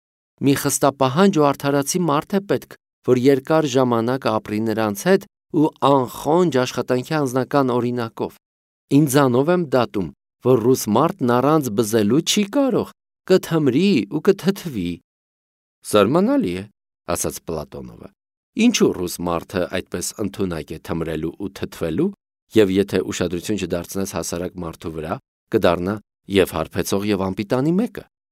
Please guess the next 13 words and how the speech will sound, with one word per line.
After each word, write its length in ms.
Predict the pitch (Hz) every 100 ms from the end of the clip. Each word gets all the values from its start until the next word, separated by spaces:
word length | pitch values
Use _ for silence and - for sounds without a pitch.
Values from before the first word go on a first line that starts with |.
| _ _ _ _ _ _
«Կրթության 600 | 113 110 - 110 - 101 117
պակասությունից 1040 | 123 127 143 135 156 - 175 175 190 196
է», 140 | 190 117 73 _
նկատեց 600 | - 95 - 87 85 78 -
Չիչիկովը։ 720 | - 98 - 78 76 65 - _ _ _ _ _ _ _ _ _ -
Աստված 420 | 90 120 143 113
գիտե, 300 | 101 98 95
թե 180 | 90 101
ինչից 380 | 90 90 90 -
է։ 120 | 87 - _ _ _
Վերցնենք 500 | 240 233 311 311 -
ահա 220 | 127 147
մեզ, 280 | 233 147 -